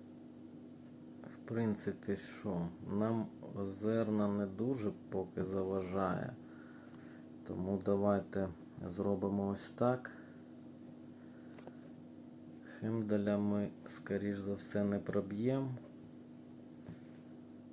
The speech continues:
Хоча хотілося б, щоб жовті в пустоту перезарядитись, тоді було б чудово. Ах, е, ні. Ну, у нас там ще буде трієчка жовтих,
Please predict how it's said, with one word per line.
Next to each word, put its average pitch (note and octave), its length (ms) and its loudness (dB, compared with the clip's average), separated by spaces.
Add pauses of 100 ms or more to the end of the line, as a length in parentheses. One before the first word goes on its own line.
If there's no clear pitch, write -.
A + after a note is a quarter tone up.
(160)
Хоча - 300 2
хотілося F#2 760 2
б, F2 120 0
щоб F#2+ 280 -2
жовті G2+ 380 2
в - 60 -4
пустоту G#2 600 0
перезарядитись, G2 1000 4
тоді G2 380 2
було G2+ 360 2
б - 80 -8
чудово. F2+ 640 -2
Ах, F#2 920 -8 (420)
е, F#2+ 120 -2
ні. F#2 180 0 (580)
Ну, G#2+ 100 4
у - 20 6
нас A2+ 220 6
там C3 260 4
ще A2 200 2
буде G2+ 360 4
трієчка G2+ 800 0
жовтих, A2 800 0